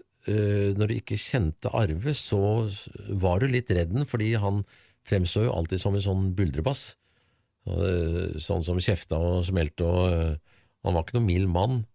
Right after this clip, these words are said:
som han egentlig var hvis du, eh, først kjente den. Eh, Arve var jo den som tok vare på alle blomstene etter en premierefest, de som ingen tok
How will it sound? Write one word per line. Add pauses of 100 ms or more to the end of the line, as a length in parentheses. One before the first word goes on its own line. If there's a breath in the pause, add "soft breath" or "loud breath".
som
han
egentlig
var
hvis
du, (500 soft breath)
eh,
først
kjente
den. (720 soft breath)
Eh, (240)
Arve
var
jo
den
som
tok
vare
på
alle
blomstene (280)
etter
en
premierefest,
de
som
ingen
tok